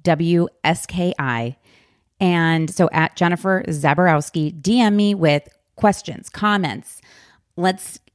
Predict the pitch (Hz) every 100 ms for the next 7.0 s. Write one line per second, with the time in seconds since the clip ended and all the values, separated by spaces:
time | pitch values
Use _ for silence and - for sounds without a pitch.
0 | _ - 233 214 240 240 220 202 196 196
1 | 175 170 170 165 165 - - 180 180 190
2 | 202 196 196 180 170 190 170 165 - 151
3 | 151 156 165 - 170 165 151 151 147 -
4 | - - _ - 170 139 180 185 202 202
5 | 196 180 175 170 151 175 165 151 147 147
6 | 143 - - - - 180 170 165 160